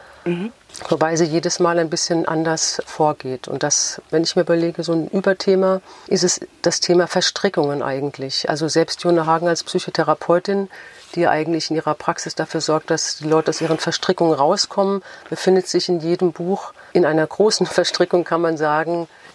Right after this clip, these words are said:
Speaker 2: die sie dann langsam Stück für Stück wieder löst.
Speaker 1: Mhm. Spannend. Und deshalb dann auch eine Psychotherapeutin und keine Ermittlerin, Polizistin oder so?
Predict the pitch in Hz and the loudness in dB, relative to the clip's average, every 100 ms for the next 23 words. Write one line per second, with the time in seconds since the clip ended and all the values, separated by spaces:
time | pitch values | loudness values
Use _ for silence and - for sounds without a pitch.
0 | - 165 165 156 147 143 151 151 151 151 | -10 -6 -2 0 0 0 0 0 -2 -2
1 | 143 147 - 143 - - - - 127 135 | -6 -10 -12 -10 -8 -8 -10 -6 -4 -4
2 | 143 - - - _ - - 185 208 208 | -4 -6 -6 -12 _ -4 0 4 2 0
3 | _ _ - - - - - - - - | _ _ -20 -20 -20 -20 -20 -10 -8 -4
4 | 156 151 - - - 156 160 - - 175 | -2 -2 -8 -20 -2 0 0 -2 0 2
5 | - 214 202 185 - 180 - - 165 175 | 2 2 2 2 2 2 0 -2 0 2
6 | 170 170 165 160 160 156 - 220 233 208 | 2 2 2 0 -4 -6 -4 -2 -2 -2
7 | 185 185 175 175 165 175 190 180 160 165 | 0 -2 0 2 2 2 -2 0 -2 -4
8 | - 175 170 170 170 165 147 - 151 190 | -2 0 2 2 4 2 2 0 0 -2
9 | - 175 170 170 165 - 165 160 180 - | -2 -2 0 0 -2 -4 -4 -2 -4 -2
10 | 180 170 156 156 170 165 165 | -2 -2 -2 -4 -4 -2 -4